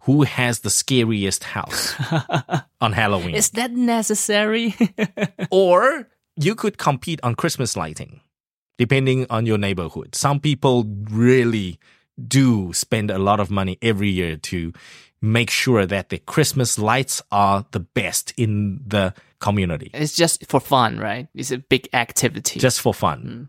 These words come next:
Speaker 2: Mm.
Speaker 1: Just for fun. But some people get competitive, you know what I mean?
Speaker 2: <laughs>
Speaker 1: Okay. So, um, Patrick, okay, what, what do we do in Taiwan for Lantern Festival?
Speaker 2: Okay, so Lantern Festival, there's, uh,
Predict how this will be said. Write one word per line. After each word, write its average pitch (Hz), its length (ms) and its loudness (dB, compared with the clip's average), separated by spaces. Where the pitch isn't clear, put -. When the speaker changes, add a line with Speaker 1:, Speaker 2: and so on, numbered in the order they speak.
Speaker 2:
Mm. 117 180 -12
Speaker 1:
Just 117 220 -2
for 107 120 0
fun. 80 240 -2
But - 140 -4
some 160 140 2
people 143 240 0
get 117 200 0
competitive, 95 640 -2
you 92 80 -4
know 95 100 0
what 98 140 4
I 98 100 4
mean? 98 300 0
Speaker 2:
<laughs> - 340 -4
Speaker 1:
Okay. 110 440 -2
So, 147 340 2
um, 127 300 4
Patrick, 170 460 -2
okay, 101 320 0
what, 120 220 0
what 120 120 4
do 127 40 6
we 127 80 4
do 98 280 -6
in 107 120 -2
Taiwan 90 500 -4
for 113 100 0
Lantern 95 360 -2
Festival? - 560 -10
Speaker 2:
Okay, 143 300 2
so 151 380 0
Lantern 165 540 2
Festival, 123 560 -2
there's, 135 800 0
uh, 120 300 2